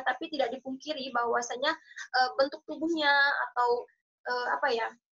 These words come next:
dari bola matanya atau ya pokoknya fisiknya itu, eh, mencerminkan sekali bahwasanya dia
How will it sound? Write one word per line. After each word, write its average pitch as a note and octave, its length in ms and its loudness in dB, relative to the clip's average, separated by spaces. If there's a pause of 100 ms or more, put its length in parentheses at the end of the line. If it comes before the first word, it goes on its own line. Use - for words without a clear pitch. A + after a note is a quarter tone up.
(180)
dari A#3+ 240 0
bola A#3 200 2
matanya C#4 600 2
atau B3 480 0
ya D4+ 240 0
pokoknya D4 320 0
fisiknya B3 480 -6
itu, E4 100 -2 (720)
eh, B3 320 2
mencerminkan C4+ 560 0
sekali D4+ 400 2
bahwasanya A#3+ 560 -4
dia A#3+ 160 0